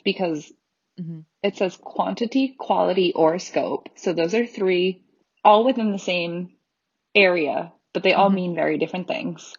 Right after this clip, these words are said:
Speaker 2: Right.
Speaker 1: And then they also say to fully meet demands, needs, or expectations, but they don't go into whose demands, needs, or expectations.
Speaker 2: Thank you. Tha-,
Speaker 1: So it's a
Speaker 2: oh,
Speaker 1: very
Speaker 2: girl.
Speaker 1: arbitrary
Speaker 2: Girl,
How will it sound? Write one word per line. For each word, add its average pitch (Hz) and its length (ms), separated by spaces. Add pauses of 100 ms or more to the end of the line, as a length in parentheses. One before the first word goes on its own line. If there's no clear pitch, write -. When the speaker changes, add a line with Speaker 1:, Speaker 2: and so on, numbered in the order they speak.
(120)
Speaker 2:
Right. 180 300 (600)
Speaker 1:
And 202 180
then 202 160
they 214 140
also 190 260
say 170 260 (100)
to 196 120
fully 190 540
meet 175 600 (100)
demands, 160 500
needs, 147 260
or 156 100
expectations, 165 720
but 160 140
they 165 120
don't 165 260
go 185 160
into 160 760
whose 165 240
demands, 156 600
needs, 165 280
or 170 80
expectations. 165 880
Speaker 2:
Thank 175 480
you. 147 560 (360)
Tha-, 196 160 (120)
Speaker 1:
So 220 140
it's 196 120
a 185 100
Speaker 2:
oh, 170 40
Speaker 1:
very 196 280
Speaker 2:
girl. - 80
Speaker 1:
arbitrary 175 1000 (280)
Speaker 2:
Girl, 156 380